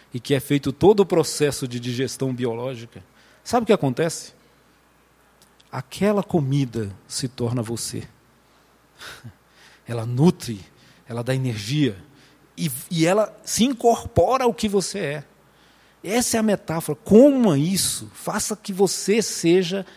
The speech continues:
as escrituras vivas de Deus sobre a terra. Viva isso. Esse é o conselho. É, eu queria contar pra vocês duas histórias do que eu tenho chamado de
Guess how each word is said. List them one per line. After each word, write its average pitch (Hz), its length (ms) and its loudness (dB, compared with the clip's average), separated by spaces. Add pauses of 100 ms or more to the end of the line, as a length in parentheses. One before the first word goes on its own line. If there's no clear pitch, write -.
(140)
as 147 180 -8
escrituras 156 760 -4
vivas 143 380 -4
de 139 120 -8
Deus 123 300 -4
sobre 123 300 -10
a 120 60 -10
terra. 107 360 -16 (800)
Viva 123 680 0
isso. - 480 -8 (1900)
Esse 147 260 -2
é 156 40 2
o 147 40 2
conselho. 110 720 -6 (2000)
É, 110 640 -6
eu 143 80 -2
queria 165 180 8
contar 151 280 6
pra 135 120 2
vocês 127 340 -2
duas 156 260 -4
histórias 135 460 -4
do 120 120 -10
que 139 100 -6
eu 131 60 -4
tenho 135 180 -6
chamado 120 480 -8
de 117 300 -8